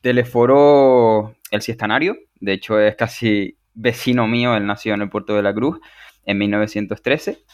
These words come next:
Él nació fruto de un matrimonio modesto,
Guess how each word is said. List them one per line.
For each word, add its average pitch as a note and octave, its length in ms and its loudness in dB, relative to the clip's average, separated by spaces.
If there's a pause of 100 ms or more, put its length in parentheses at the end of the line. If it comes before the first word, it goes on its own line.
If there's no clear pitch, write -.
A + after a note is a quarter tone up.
(580)
Él C#3+ 460 2
nació C#3 280 -2
fruto B2+ 240 -2
de C#3 80 2
un A#2 220 -2
matrimonio A#2+ 880 -2 (120)
modesto, G#2 800 -6